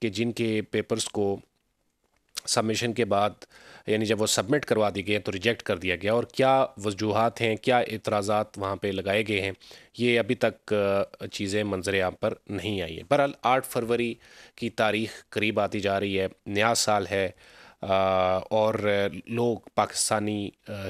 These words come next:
क्या सोच रहे हैं, क्या उम्मीदें रख रहे हैं इस इलेक्शन के कॉन्टेक्स्ट में, ये आपके साथ तजियाती सूरत में आपको बताना बहुत ज़रूरी है। तो आज इस प्रोग्राम में हम तफसील से बात करेंगे कि आठ फरवरी के इलेक्शंस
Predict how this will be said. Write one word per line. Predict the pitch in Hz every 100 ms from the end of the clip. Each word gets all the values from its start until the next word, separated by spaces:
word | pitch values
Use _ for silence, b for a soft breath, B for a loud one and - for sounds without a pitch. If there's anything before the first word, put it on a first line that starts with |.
| -
क्या | - 127
सोच | - 107 101 -
रहे | 98
हैं, | 95 95
क्या | 117
उम्मीदें | 107 98 95 98
रख | 92 -
रहे | 98
हैं |
इस | -
इलेक्शन | 95 90 -
के | 95 98
कॉन्टेक्स्ट | 95 90 92 - -
में, | 90 - B B -
ये | 101 127 131 -
आपके | 107 - 110
साथ | 110
तजियाती | 98 98 90 98 95 - 92
सूरत | - 92 101
में | 92 90 _ _ -
आपको | 90 -
बताना | 95 92 87 95 - -
बहुत | 92 98 - _ 95
ज़रूरी | 98 87 85
है। | - - B B B B
तो | 147
आज | 147 156
इस | 147
प्रोग्राम | 143 127 135
में | 127
हम | 110 113 - -
तफसील | 117 - 131
से | - 95
बात | 104 -
करेंगे | 113 110 107
कि | 101
आठ | 101
फरवरी | - 104 98 104
के | -
इलेक्शंस | 95 90 - 143 151